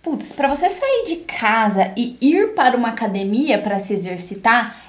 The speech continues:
é, já é um esforço grande, sabe? Você pode correr, você pode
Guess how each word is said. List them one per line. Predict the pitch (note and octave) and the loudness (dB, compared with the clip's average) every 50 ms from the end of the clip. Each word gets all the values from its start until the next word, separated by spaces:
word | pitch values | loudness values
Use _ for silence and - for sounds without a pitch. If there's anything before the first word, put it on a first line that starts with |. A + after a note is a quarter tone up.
| - - - | -14 -10 -6
é, | - B3 | -4 -2
já | A3 B3+ D#4+ F#4 F4+ | 0 2 2 4 4
é | D4+ D4 | 4 2
um | D4 D4 | 2 2
esforço | C4 B3+ - - - G#3+ G3+ G3+ - G3+ | 2 0 -2 -4 -6 -4 -4 -6 -6 -6
grande, | G3 G3+ F3+ F3+ F#3 F#3 | -4 -4 -4 -4 -6 -4
sabe? | - B3+ A#3+ G3 B3 - | 0 2 2 2 2 0
Você | A#3+ A#3 | -2 -2
pode | A#3+ C#4 C4 D4 D4+ D4+ D4 | 2 4 4 4 4 0 -2
correr, | - A#3+ A3 F3+ F3+ G3 G3+ G#3+ G#3+ A3 G#3+ - - - - - - | -2 -4 -4 -2 -2 0 0 0 0 -2 -4 -8 -14 -18 -20 -18 -8
você | - G#3 G#3 A#3 A#3 | -6 -4 -2 0 -2
pode | A#3+ - B3+ A#3+ A#3+ B3 A#3 G#3+ G#3+ A3 A#3 B3 A#3+ A#3 A#3 A3+ G#3+ G#3 G3 F#3+ | 0 2 4 4 4 4 2 0 0 0 0 0 0 0 0 -2 -2 -2 -2 -4